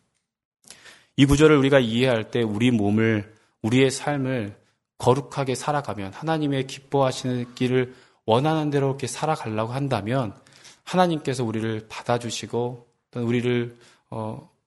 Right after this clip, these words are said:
우리를, 우리를, 어, 거룩하게 하신다라는 말씀보다는 하나님께서 이미 예수 그리스도를 통해서 우리를 의롭다 칭하시고 우리를 바라보시면서 기뻐하시고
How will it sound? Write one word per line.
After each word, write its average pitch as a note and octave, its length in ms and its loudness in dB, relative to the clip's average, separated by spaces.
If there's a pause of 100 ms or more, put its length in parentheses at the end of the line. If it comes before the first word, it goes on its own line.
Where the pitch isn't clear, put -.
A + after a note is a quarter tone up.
우리를, B2+ 360 4
우리를, C3 600 4
어, A#2 220 -12
거룩하게 C#3 580 0
하신다라는 B2 680 -2
말씀보다는 G2+ 960 -2 (580)
하나님께서 F#3 560 2
이미 A#2+ 680 2 (500)
예수 C3 340 2
그리스도를 D3 520 0
통해서 C3 840 -2 (420)
우리를 C3+ 260 4
의롭다 D#3+ 460 2
칭하시고 C#3 1000 -4 (260)
우리를 D#3 260 4
바라보시면서 D3+ 800 2
기뻐하시고 C3 1120 0